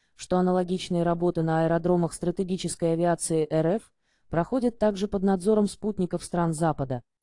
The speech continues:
Напомним, в мае две тысячи двадцать четвёртого года стало известно, что Р Ф приняла на вооружение баллистическую ракету «Булава».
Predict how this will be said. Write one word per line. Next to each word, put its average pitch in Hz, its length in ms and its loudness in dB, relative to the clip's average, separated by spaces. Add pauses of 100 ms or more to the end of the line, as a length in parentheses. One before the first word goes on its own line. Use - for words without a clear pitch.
(280)
Напомним, 175 640 2 (240)
в 139 100 -8
мае 240 260 4
две 226 180 0
тысячи 220 360 -4
двадцать 214 380 0
четвёртого 185 580 0
года 185 380 0 (200)
стало 170 440 2
известно, 233 540 -2 (180)
что 175 340 -2
Р 170 160 2
Ф 175 220 2
приняла 170 400 0
на 175 100 2
вооружение 165 580 0
баллистическую 170 760 -4
ракету 175 360 -2
«Булава». 170 480 0